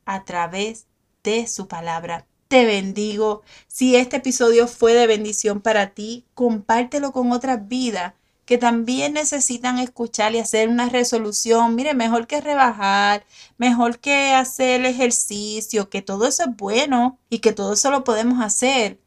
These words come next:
Pero vamos a darle el primado a Dios, vamos a ponernos de resolución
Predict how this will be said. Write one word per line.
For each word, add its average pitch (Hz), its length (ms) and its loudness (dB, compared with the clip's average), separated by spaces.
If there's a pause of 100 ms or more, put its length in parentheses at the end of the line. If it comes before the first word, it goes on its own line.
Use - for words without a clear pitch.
(360)
Pero 262 240 4
vamos 240 340 2
a 311 60 -2
darle 311 240 0
el 302 80 -6
primado 240 480 0
a 233 100 6
Dios, 196 300 -6
vamos 220 300 -2
a 302 80 -2
ponernos 294 640 -6 (300)
de 254 140 6
resolución 247 880 0